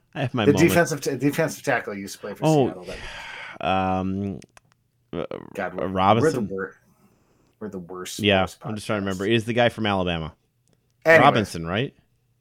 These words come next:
Speaker 2: Yeah, sure. Whatever works for me. So, I mean, the defense is gonna be super stout. Like, I'm kind of, I'm, I'm, I'm kinda ready for it. And then the offense with, uh, not having a focal point.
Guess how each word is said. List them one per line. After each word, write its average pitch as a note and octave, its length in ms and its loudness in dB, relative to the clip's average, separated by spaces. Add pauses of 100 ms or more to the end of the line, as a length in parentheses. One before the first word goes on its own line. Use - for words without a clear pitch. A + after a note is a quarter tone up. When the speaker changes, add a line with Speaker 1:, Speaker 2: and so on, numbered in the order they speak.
(160)
Speaker 2:
Yeah, C3 180 -6 (140)
sure. A#2 420 -6 (160)
Whatever G#2+ 380 -8
works F#2 240 -14
for - 100 -18
me. F#2+ 180 -16 (360)
So, - 160 0
I D#3 60 4
mean, C3 360 0
the C3+ 180 0
defense E3+ 460 4
is A2+ 140 -8
gonna B2+ 200 0
be G2 220 -8 (100)
super C3 340 -6
stout. G2 540 -4
Like, G2 380 -8
I'm C3 580 -2 (280)
kind C3 360 -8
of, G2 180 -10 (720)
I'm, A2 240 -10
I'm, A#2+ 220 -8
I'm A#2 100 -6
kinda F#3 280 0
ready A#2 220 2
for F#2+ 260 -6
it. F#2 80 -10 (500)
And C3+ 160 -2
then C#3+ 120 0
the B2 160 -2
offense C#3+ 640 2
with, A#2 520 -4 (120)
uh, G2 320 -2
not B2 420 -4 (200)
having A#2+ 440 -6
a G#2+ 80 -10
focal B2+ 420 -4
point. F#2+ 320 -12